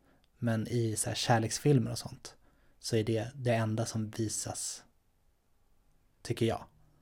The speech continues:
Liksom, det ska vara, ja, men som Sex and the City som vi tittar på.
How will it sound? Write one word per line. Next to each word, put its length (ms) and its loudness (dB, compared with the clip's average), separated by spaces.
Liksom, 300 -6
det 80 -4
ska 160 -6
vara, 260 -4
ja, 80 4
men 120 2
som 200 -4
Sex 340 -6
and 100 0
the 40 -4
City 360 -6
som 120 -6
vi 100 -4
tittar 240 -10
på. 220 -10